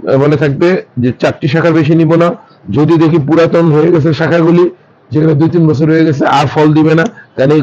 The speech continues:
ঘরগুলি যখন পরিপূর্ণ হয়ে যাবে, কাঁটাগুলি পুরাতন হয়ে যাবে, কাঁটাগুলি ঝরে পড়ে, পড়ে যাবে, তখন এই ডালগুলিকে কেটে দিন। এই ডালগুলি তখন আর কোনো দরকার নেই, তখন নতুন ডাল নিন, নতুন ডাল বের হবেই। এবার লক্ষ্য করুন, এই যে আমার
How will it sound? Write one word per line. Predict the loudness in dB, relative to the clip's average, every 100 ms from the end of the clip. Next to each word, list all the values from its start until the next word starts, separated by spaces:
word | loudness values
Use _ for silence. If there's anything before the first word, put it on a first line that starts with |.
| 0
ঘরগুলি | 0 2 2 2
যখন | 0 0
পরিপূর্ণ | 0 0 0 2 2
হয়ে | 2 2
যাবে, | 2 0 0
কাঁটাগুলি | 0 0 0 0
পুরাতন | 0 0 0 0
হয়ে | 0
যাবে, | 0 0
কাঁটাগুলি | 0 0 0
ঝরে | 0 0 2
পড়ে, | 2 0 -2 -8 _ -2
পড়ে | 0 2
যাবে, | 0 -2 -10 _
তখন | -2 0 0
এই |
ডালগুলিকে | 0 0 0 -2 -4
কেটে | -4 -4 -4
দিন। | -6 -12 _ _ _ _ -20 -20 _ -20 -12 -4
এই | 0
ডালগুলি | 2 2 0 0
তখন | -2 -2
আর | -4
কোনো | -4 -4
দরকার | -4 -4
নেই, | -4 -8 -12
তখন | -4 -2
নতুন | 0 0 0
ডাল | -2 -4
নিন, | -8 -12 -18 _ -6
নতুন | -2 0 0
ডাল | 0
বের | 0 -2
হবেই। | -4 -6 -10 -20 -20 -4
এবার | 0 0
লক্ষ্য | 0 -4 -2
করুন, | 0 0 -6 -16 _ -20 -20 _ _ _ _ _ -2
এই | -2
যে | 0 -2
আমার | -2 -2